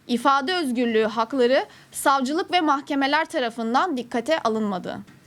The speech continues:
Gazeteci Özlem Gürses YouTube yayınında T S K ile hareket eden Suriye Milli Ordusu'na işit yapısı dediği iddiası ile önce apar topar gözaltına alındı,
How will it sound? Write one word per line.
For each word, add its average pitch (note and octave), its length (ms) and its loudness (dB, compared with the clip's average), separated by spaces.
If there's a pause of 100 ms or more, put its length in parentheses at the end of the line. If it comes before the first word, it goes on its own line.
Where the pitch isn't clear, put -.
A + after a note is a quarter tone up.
(380)
Gazeteci E4 500 2
Özlem C#4+ 480 0
Gürses E4 520 -4
YouTube E4+ 340 -4
yayınında A3+ 600 2
T C#4+ 240 -4
S C4 240 -2
K F#4 220 2
ile C#4+ 160 -4
hareket A#3+ 440 -4
eden A3 280 0
Suriye D#4+ 440 0
Milli C4 300 2
Ordusu'na C4 600 0 (440)
işit - 440 0
yapısı C4 460 0
dediği C4 400 0
iddiası B3 460 0
ile C4 240 2
önce C4+ 360 0
apar D#4 340 0
topar A#3 420 -2
gözaltına A3+ 680 -2
alındı, G3 400 -2